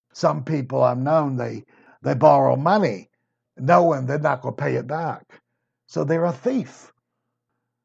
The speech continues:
They get in debt over frivolous things because they're covetous, and they know they can't pay it back. They're robbers and they're evil. And that's how God is gonna take care of them, okay?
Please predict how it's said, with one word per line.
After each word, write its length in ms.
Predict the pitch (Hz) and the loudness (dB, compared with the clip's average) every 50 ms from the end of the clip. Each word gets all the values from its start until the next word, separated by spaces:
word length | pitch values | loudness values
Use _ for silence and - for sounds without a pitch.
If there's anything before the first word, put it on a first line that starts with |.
| _ _ - | _ _ -2
They 140 | - - | 0 0
get 240 | 143 123 160 165 156 | 0 2 2 2 2
in 240 | 156 151 143 135 127 | 2 -2 -2 -4 -4
debt 460 | 107 151 156 147 151 175 196 - - - _ _ _ _ _ _ _ _ _ | 0 2 4 6 6 6 6 4 -2 -10 _ _ _ _ _ _ _ _ _
over 280 | 135 147 147 127 131 | 2 2 2 2 -2
frivolous 600 | 123 - - 202 208 202 160 156 139 127 131 - | -4 0 2 2 4 4 2 0 -4 -4 -8 -10
things 560 | - - 143 135 135 143 165 180 160 131 - _ - - - _ | -6 -2 0 0 0 -2 -4 -8 -10 -12 -14 _ -20 -20 -14 _
because 460 | 135 135 131 160 160 147 135 127 - | -10 -8 0 2 2 2 2 -4 -6
they're 180 | - 147 131 | -4 -4 -4
covetous, 880 | 127 - - 202 220 202 190 180 127 - - 123 104 98 107 - - - _ _ _ _ _ _ _ _ _ | -4 2 4 4 4 4 0 -2 -2 -6 -12 -12 -12 -12 -12 -16 -16 -18 _ _ _ _ _ _ _ _ _
and 100 | - 190 | -6 -2
they 140 | 196 214 214 | 0 0 0
know 220 | 208 196 185 165 | 2 2 2 2
they 160 | 139 135 135 131 | 4 2 -2 0
can't 320 | 131 147 143 131 117 - | 0 -2 -2 -2 -2 -4
pay 180 | 131 131 123 113 | -2 -2 -2 -2
it 140 | 101 101 | -4 -4
back. 400 | 98 117 110 120 - 127 - - | -6 -4 -2 -2 -2 -4 -4 -4
They're 180 | - 185 185 175 | -2 0 0 0
robbers 640 | 165 170 180 190 208 196 139 120 107 107 95 - | 0 0 2 2 2 0 0 -6 -12 -12 -12 -12
and 100 | 131 143 | -10 -8
they're 140 | 147 147 147 | -6 -4 -4
evil. 500 | 160 190 214 208 165 160 131 127 - _ _ _ _ _ _ _ _ _ _ | -4 -4 -4 -4 -2 -4 -4 -4 -6 _ _ _ _ _ _ _ _ _ _
And 120 | - 147 147 | -12 -2 -2
that's 160 | 156 139 - | -2 -2 0
how 140 | 143 147 147 | -2 -2 -2
God 300 | 135 107 117 110 110 113 | 0 0 -2 -2 -2 -4
is 80 | 110 - | -6 -10
gonna 160 | - 127 131 | -8 -8 -8
take 220 | 127 143 160 147 | -6 -8 -10 -8
care 260 | - 170 180 226 - - | -8 -8 -6 -4 -4 -2
of 160 | 107 104 - | -4 -4 -4
them, 220 | - 90 - 76 _ - | -8 -16 -16 -18 _ -20
okay? 480 | - - - - _ 113 123 151 190 | -20 -20 -20 -20 _ -16 -14 -12 -12